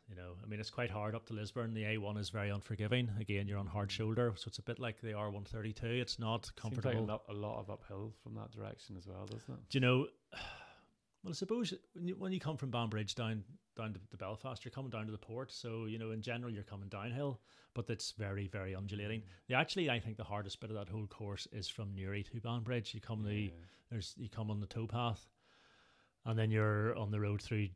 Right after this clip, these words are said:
Speaker 1: Points Pass and Jarrett's Pass and places like that. It's, it's getting on for mountainous there. It's not pleasant.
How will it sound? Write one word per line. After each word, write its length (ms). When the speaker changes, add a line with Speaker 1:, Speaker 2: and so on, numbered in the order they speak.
Speaker 1:
Points 240
Pass 340
and 80
Jarrett's 360
Pass 300
and 80
places 260
like 140
that. 180
It's, 160
it's 260
getting 240
on 140
for 120
mountainous 460
there. 240
It's 220
not 380
pleasant. 480